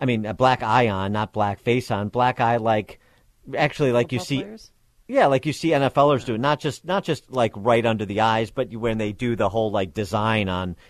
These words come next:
Speaker 1: half their face. That's
Speaker 2: Yeah, where it
Speaker 1: essentially
Speaker 2: looks
Speaker 1: what he
Speaker 2: like,
Speaker 1: did.
Speaker 2: it looks like Batman to me.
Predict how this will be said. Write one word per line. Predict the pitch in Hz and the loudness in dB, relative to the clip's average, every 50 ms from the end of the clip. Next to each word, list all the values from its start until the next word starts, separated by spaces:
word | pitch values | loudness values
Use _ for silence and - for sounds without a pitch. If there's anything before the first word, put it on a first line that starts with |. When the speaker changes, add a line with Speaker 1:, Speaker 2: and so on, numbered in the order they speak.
| - | -8
Speaker 1:
half | _ 123 113 98 - - | _ -2 -2 -2 -2 -4
their | 110 95 | -6 -6
face. | - - 135 110 92 - | -2 -2 -2 -2 -2 0
That's | - 131 120 - | -2 -2 -2 -2
Speaker 2:
Yeah, | |
where | 120 - - 127 | -6 -4 -4 -4
it | 120 | -4
Speaker 1:
essentially | 117 117 131 | -2 -4 -4
Speaker 2:
looks | 110 104 | -2 -2
Speaker 1:
what | 104 | -2
he | 98 | -4
Speaker 2:
like, | 92 80 | -4 -4
Speaker 1:
did. | - 135 139 110 82 69 - - _ _ _ | -2 0 0 0 -2 -4 -10 -18 _ _ _
Speaker 2:
it | - 196 | -6 -4
looks | 185 190 - - | -4 -4 -6 -8
like | 180 160 - | -10 -12 -6
Batman | - 156 170 - - 160 135 110 107 117 | -6 -6 -6 -6 -10 -14 -14 -14 -14 -16
to | 123 | -16
me. | 123 113 107 98 107 | -16 -16 -18 -20 -20